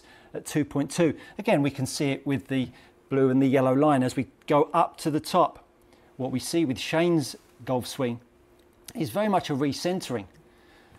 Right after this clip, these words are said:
And stay tuned, because we're gonna talk about Billy Horschel's golf swing, 'cause it's very different. But at the top, we see this softness in Shane's golf swing. We've talked about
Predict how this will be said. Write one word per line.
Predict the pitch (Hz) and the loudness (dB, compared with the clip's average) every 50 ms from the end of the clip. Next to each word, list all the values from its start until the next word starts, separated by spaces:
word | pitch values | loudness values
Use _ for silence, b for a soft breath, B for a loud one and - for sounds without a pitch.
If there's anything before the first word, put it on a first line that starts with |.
| b b b _ | b b b _
And | - 127 | -6 -6
stay | - - - 170 156 | -4 -2 -2 -2 -2
tuned, | - - 170 156 127 - | 0 2 2 2 4 2
because | 131 - - 135 113 - | -4 -4 -4 -6 -4 -4
we're | 151 131 | -4 -2
gonna | 147 139 | -2 -4
talk | - - 165 135 | -2 -4 -6 -2
about | 135 147 143 139 - | 0 0 0 0 0
Billy | - 147 139 123 | -2 -2 -2 -2
Horschel's | 98 135 160 175 - - 156 135 - | 0 0 0 0 0 0 -2 -2 0
golf | - 135 123 117 | 0 0 0 0
swing, | - - 127 113 | -2 -8 -8 -8
'cause | - - | -8 -10
it's | 135 131 - | -12 -12 -10
very | - 113 113 131 156 156 165 165 147 | -12 -10 0 2 2 2 4 2 0
different. | 120 147 147 143 - - 117 104 - B B B B B B B B B B B B B B B _ _ | 2 0 0 0 -2 -8 -8 -8 -10 B B B B B B B B B B B B B B B _ _
But | - 151 | 0 0
at | 160 170 | 0 2
the | 165 156 | 0 -4
top, | 147 - - 220 220 185 - - - - | -4 2 4 4 4 4 2 -6 -16 -6
we | 143 147 | -4 -4
see | 143 - - - 180 170 | -4 -2 -2 0 0 2
this | 151 147 139 - | 2 0 0 0
softness | - - - 160 - - - 147 131 131 - - | -2 2 0 0 0 2 -2 -2 -2 -2 -6 -6
in | - 151 127 123 127 - | -4 -2 -2 -2 -2 -4
Shane's | - - - 147 131 127 123 117 113 - - | -6 -4 -2 -2 -2 0 -2 -4 -6 -8 -8
golf | - 123 127 120 113 | -4 -4 -4 -4 -4
swing. | - - - 120 117 113 _ b b b b b b b b b b b b b b _ _ _ | -8 -8 -8 -8 -8 -10 _ b b b b b b b b b b b b b b _ _ _
We've | 139 143 139 | -4 -4 -2
talked | - - 165 170 165 - | 2 2 2 2 2 -4
about | 156 - 151 147 143 139 - - | 0 0 2 2 2 0 0 -4